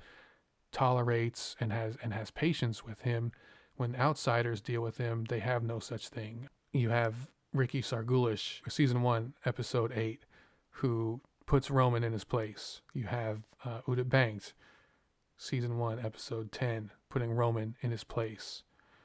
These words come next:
You have Leonard Stiltskin, played by J K Simmons, in season one, episode six, as well as season two, episode two,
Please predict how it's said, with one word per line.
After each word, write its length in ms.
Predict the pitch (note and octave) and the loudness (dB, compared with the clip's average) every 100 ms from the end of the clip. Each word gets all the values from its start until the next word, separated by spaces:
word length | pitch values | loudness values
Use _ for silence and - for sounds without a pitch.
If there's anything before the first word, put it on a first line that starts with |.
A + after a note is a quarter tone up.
| _ - | _ -6
You 100 | A#2+ | -2
have 300 | A#2 A2+ B2+ | -2 -2 -4
Leonard 260 | B2 B2+ A#2 | 0 2 2
Stiltskin, 520 | - C#3+ C3 - G#2+ | 2 4 4 2 -4
played 180 | C3 A#2 | -2 -2
by 120 | A2+ | -2
J 200 | A2 A#2+ | 0 -2
K 200 | A2+ A#2 | -2 -4
Simmons, 600 | G#2+ C3 A#2 A2 A2+ - - _ | -4 -2 -2 -2 -8 -12 -14 _
in 360 | B2 A2 A2 C3 _ | -6 -4 -6 -8 _
season 380 | - C#3 B2 A#2+ | -2 0 2 0
one, 240 | B2 A#2+ | 0 0
episode 680 | B2 A2 A#2 - A#2+ A#2 A#2 - - - - - _ _ _ | -2 -4 -4 -2 0 0 -4 -12 -20 -20 -20 -20 _ _ _
six, 480 | - - F3+ - - | 0 6 6 4 -2
as 140 | - B2 | -2 0
well 280 | B2+ B2 B2 | 2 2 2
as 200 | A#2 A2+ | -2 -4
season 520 | - C3+ A#2+ A#2 A2 - | 0 0 2 0 -4 -8
two, 420 | - E3+ D3 C3+ D#3 | -4 2 4 4 2
episode 480 | C#3 C3 - A#2+ A#2 | 0 0 -2 -4 -4
two, 380 | - A#2+ A#2 | -2 0 0